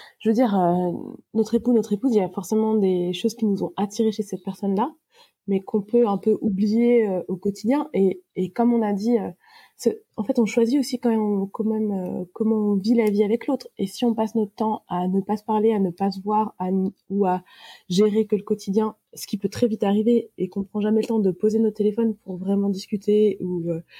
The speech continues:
ou faire les trucs qu'on aimait bien faire ensemble quand on s'est mis ensemble,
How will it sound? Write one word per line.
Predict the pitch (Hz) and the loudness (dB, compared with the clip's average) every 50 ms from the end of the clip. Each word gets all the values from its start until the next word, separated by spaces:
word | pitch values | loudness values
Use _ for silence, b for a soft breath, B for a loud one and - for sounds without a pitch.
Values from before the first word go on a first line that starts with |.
| B B B | B B B
ou | 220 | -6
faire | 196 - 247 247 247 | -2 0 0 2 2
les | 214 214 | 2 0
trucs | 214 - - 247 | 0 0 -6 -4
qu'on | - - 220 208 | 0 2 2 4
aimait | 196 202 202 196 | 4 4 4 2
bien | 190 175 214 226 220 | 2 2 0 0 0
faire | - 247 233 214 | -2 -4 -4 -4
ensemble | 208 202 202 233 226 226 | -4 -6 -6 -4 -4 -4
quand | - 208 202 - | -4 -6 -8 -8
on | 196 | -8
s'est | 196 - - 196 | -10 -6 -4 -4
mis | 202 196 190 | -2 -2 -4
ensemble, | 190 185 - - 226 247 247 | -4 -6 -8 -8 -8 -6 -8